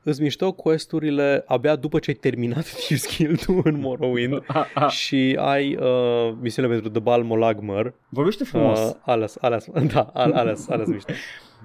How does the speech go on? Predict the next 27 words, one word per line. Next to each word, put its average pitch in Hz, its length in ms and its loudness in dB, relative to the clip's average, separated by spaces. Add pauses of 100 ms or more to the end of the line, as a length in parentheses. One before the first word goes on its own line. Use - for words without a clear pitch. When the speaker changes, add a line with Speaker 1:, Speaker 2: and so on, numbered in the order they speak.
Speaker 2:
Uh, 151 280 2
și, 143 160 -4
Speaker 1:
Da, 113 200 2
în 110 80 -2
fine. 135 240 -8
Speaker 2:
deci, 156 200 -2
experiența 156 520 -2
mea 139 260 0 (140)
cu, 123 200 2
cu - 140 -6
Morrowind 123 400 0
în 113 80 2
general, 117 280 0
cum 202 100 -10
ai 226 80 -2
spus 180 220 -4
tu, 127 100 0
adu-mi 139 240 2
chestia 135 320 -2
aia, 117 100 2
fă 135 120 -4
chestia 123 400 -2
aia, 107 280 0 (100)
uh, 139 580 4
dacă 139 220 0
vă, 131 80 -2
uh, 135 80 -4